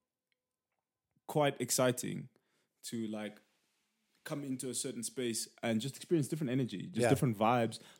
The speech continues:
Speaker 1: Like, "Oh shit, this is what you guys are on? Okay, yeah, that's cool." And then it forces you to, like,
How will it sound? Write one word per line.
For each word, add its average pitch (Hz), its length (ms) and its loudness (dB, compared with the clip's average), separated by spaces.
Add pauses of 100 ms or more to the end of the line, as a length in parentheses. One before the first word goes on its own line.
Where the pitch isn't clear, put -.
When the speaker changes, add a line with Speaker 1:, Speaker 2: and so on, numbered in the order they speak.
Speaker 1:
Like, 107 120 -2
"Oh 127 120 4
shit, 139 220 -2
this 170 120 -2
is 196 40 -2
what 247 100 2
you - 60 -8
guys 311 180 4
are - 160 2
on? 349 160 2
Okay, 269 360 2
yeah, 214 160 6
that's 127 180 6
cool." 131 420 6 (380)
And 123 360 6
then 127 360 6 (680)
it 135 100 4
forces 170 480 6
you 127 140 6
to, 117 120 -4
like, 107 200 0